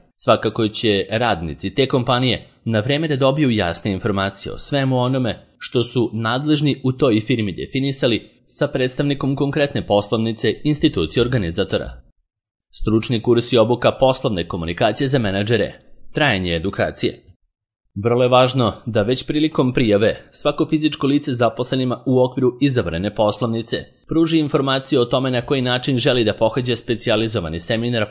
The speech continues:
poslovne komunikacije za menadžere. Na osnovu takvih informacija, on će moći od nadležnih u izabranoj poslovnici obrazovnog centra Akademije Oxford i da sazna koliko bi ukupno nastava trebalo da traje.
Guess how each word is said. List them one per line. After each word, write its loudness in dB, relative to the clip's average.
poslovne 0
komunikacije -2
za 0
menadžere. -2
Na 4
osnovu 0
takvih -4
informacija, -2
on -4
će -2
moći 0
od 2
nadležnih -2
u 2
izabranoj -2
poslovnici -2
obrazovnog -6
centra -2
Akademije -2
Oxford -2
i 0
da 2
sazna 0
koliko 0
bi 4
ukupno 0
nastava -4
trebalo -4
da -6
traje. -2